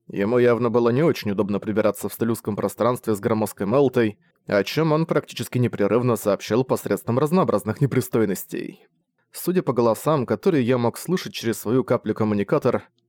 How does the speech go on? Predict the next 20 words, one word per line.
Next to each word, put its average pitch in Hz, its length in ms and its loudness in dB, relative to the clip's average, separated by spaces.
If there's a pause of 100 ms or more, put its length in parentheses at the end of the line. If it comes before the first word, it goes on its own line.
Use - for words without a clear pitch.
(180)
через 110 320 0
минуту-другую 131 800 2
нам 139 160 2
потребуется 120 640 0
вся 143 240 0
огневая 113 440 2
мощь, 143 240 0
какую 123 320 0
только 120 280 0
сможем 113 340 0
обеспечить. - 760 -4 (520)
Хескин 139 540 0
и 120 60 4
его 117 260 4
огневая 117 400 2
команда 127 460 2
пока 120 240 0
неплохо 127 400 0
проявили 123 380 0
себя, 113 460 2